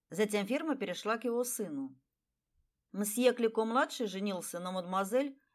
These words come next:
Никол Барбе Пансарден, но через два года скончался,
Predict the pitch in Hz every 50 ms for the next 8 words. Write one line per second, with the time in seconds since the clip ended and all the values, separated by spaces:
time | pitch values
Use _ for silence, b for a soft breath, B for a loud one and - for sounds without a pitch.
0 | b b 190 202 202 208 - 247 277 262 202 208 196 190 196 233 240 - 247 247
1 | 240 - 254 247 254 226 233 170 143 131 127 131 - _ _ _ _ _ _ _
2 | _ _ _ _ _ _ _ _ _ - 180 190 - 226 208 202 196 185 196 190
3 | 185 220 269 262 269 262 - - 262 262 269 262 240 180 151 135 - - - 143
4 | 139